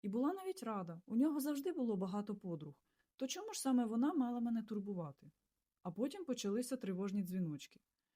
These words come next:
Він став одержимим тим, з ким вона спілкується, переживав за кожну дрібницю, що з нею траплялася.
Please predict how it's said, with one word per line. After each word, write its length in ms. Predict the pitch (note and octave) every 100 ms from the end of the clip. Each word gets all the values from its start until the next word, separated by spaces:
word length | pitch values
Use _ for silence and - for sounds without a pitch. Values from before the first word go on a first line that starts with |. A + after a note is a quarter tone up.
| _ _ _ _ F3+
Він 160 | B3+
став 260 | C#4 D4 D4
одержимим 680 | B3 A#3 C#4+ C#4+ B3+ F#3 E3+
тим, 240 | - F4+
з 100 | F4+
ким 220 | - B3+
вона 200 | C4+ C4
спілкується, 720 | B3 - C4 B3 G3 D#3 - -
переживав 480 | G3 A#3 C4 F#4
за 140 | C4 B3
кожну 360 | B3 D4+ A#3
дрібницю, 500 | G#3 G3+ F#3+ C#4 -
що 160 | A#3 G#3
з 60 | F#3+
нею 180 | B3+
траплялася. 760 | C4 C4 C4 A3 D#3 D3 -